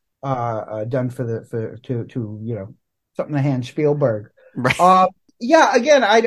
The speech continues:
Speaker 1: I don't know. It, it may very well have been a factor, but it, it,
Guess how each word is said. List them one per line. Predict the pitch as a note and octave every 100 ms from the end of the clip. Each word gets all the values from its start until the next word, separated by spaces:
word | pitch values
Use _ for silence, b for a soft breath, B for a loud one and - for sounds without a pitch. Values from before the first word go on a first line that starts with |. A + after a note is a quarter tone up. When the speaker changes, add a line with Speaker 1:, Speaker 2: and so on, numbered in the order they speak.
| -
Speaker 1:
I | A3+
don't | A#3
know. | A3+ A#3
It, | F#3 F#3+
it | F#3+
may | F#3+ G#3+ G#3
very | F#3 G3+ G3+
well | G3 F#3
have | F3+ D#3+
been | G3 F#3
a | D3+
factor, | D#3 G3 F#3+ - C#3
but | C3+ C3+ C3+ _ _ _ _ _
it, | F#3+ F3+ -
it, | D#3+